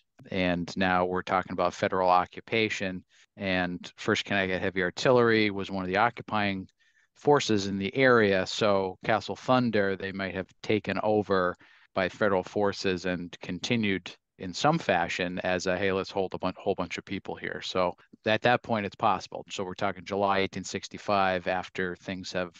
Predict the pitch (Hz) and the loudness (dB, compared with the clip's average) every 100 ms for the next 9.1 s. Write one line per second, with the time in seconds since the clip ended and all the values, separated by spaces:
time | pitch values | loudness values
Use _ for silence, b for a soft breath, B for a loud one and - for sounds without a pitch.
0 | _ - - 104 95 95 92 87 87 101 | _ -6 -2 0 0 -2 -2 -4 -4 0
1 | 117 113 117 120 - - 101 92 90 90 | 2 4 4 2 0 -10 -6 -4 -4 -8
2 | 82 - - _ _ _ - 92 90 87 | -10 -14 -18 _ _ _ -10 -6 -6 -6
3 | 92 95 95 92 90 90 92 90 87 87 | -6 -6 -4 -4 -6 -4 -4 -2 -4 -8
4 | - - 98 - 87 - 90 98 - 101 | -8 -4 -4 -4 -8 0 2 2 0 -4
5 | 107 107 107 98 113 110 120 220 196 208 | -2 -2 -4 -4 -2 -2 -2 -6 -4 -4
6 | 208 165 151 - 151 151 - 147 139 127 | -4 -4 -2 0 0 -2 2 6 6 6
7 | - - 131 127 123 - B B B B | 2 4 6 6 4 0 B B B B
8 | - 143 139 127 131 131 107 90 87 85 | -6 -4 0 4 4 2 0 -2 -4 -6
9 | 82 | -8